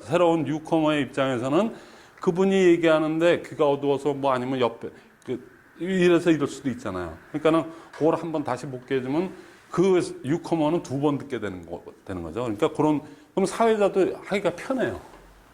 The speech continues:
사회자도 좋은 스피치 있는 거를 다시 한번 복귀해주면 "아, 저도 많은 감동 받았습니다." 그러고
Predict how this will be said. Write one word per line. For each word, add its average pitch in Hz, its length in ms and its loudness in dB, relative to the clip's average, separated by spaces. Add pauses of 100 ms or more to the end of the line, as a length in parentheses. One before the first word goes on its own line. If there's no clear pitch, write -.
(140)
사회자도 135 920 0 (240)
좋은 139 280 2
스피치 - 320 -12
있는 127 160 -6
거를 127 180 0
다시 - 220 -4
한번 123 220 0
복귀해주면 110 440 -2
"아, 107 80 4
저도 123 260 -2
많은 104 260 0
감동 104 260 -6
받았습니다." 98 500 -4
그러고 135 260 2